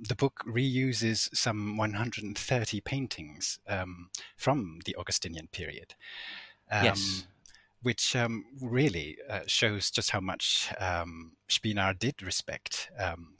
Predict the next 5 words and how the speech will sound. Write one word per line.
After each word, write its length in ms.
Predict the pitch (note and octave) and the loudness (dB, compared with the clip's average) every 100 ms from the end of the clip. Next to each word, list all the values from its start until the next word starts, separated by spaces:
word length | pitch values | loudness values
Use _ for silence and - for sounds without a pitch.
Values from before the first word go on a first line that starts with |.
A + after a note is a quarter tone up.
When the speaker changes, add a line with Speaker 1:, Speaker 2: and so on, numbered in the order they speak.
| - | 0
Speaker 1:
Bourrian. 100 | C3 | 2
Speaker 2:
Absolutely, 440 | - B2 G#2+ F2+ | 4 2 2 0
absolutely. 560 | G2+ - G#2+ G2 - - - - - - - - _ - F#3+ F#3 | 0 2 0 -2 -6 -12 -16 -20 -20 -20 -20 -20 _ -10 -4 6
Well, 300 | F#3+ E3+ D3 | 12 12 12
that, 360 | C3 B2+ - | 10 10 10